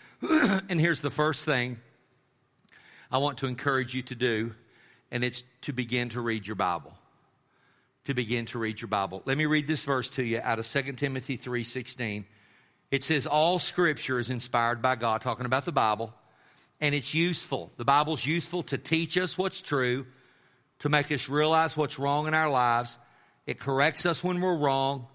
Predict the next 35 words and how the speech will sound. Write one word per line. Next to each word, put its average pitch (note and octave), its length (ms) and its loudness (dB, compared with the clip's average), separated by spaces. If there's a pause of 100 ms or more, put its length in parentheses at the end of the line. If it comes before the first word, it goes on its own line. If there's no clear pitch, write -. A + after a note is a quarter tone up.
(120)
It C#3 280 -4
teaches F3 640 0
us D#3+ 340 0 (320)
what D#3+ 240 0
to E3+ 120 2
do, C3+ 200 -6
what D3+ 200 2
is C#3+ 140 -2
right. C3 360 4 (540)
God C#3 260 4
uses D3 540 0
it D3+ 160 -4
to C#3 120 -4
prepare D3+ 800 0 (260)
and C#3 120 -2
equip D3 380 2
his D#3 160 0
people A#2 520 -2 (320)
to C3+ 120 -4
do B2 160 0
every A2+ 240 2
good A2 220 -4
work. A2 320 -2
That C3 140 -2
scripture D#3+ 380 -2
says D3 320 0
right B2+ 220 0
there B2+ 260 0 (260)
that C3+ 100 -2
God C#3+ 360 2
wants D#3 240 -2
to D3 120 -4
use D3 320 -4
his C#3+ 200 -2
word C3 460 2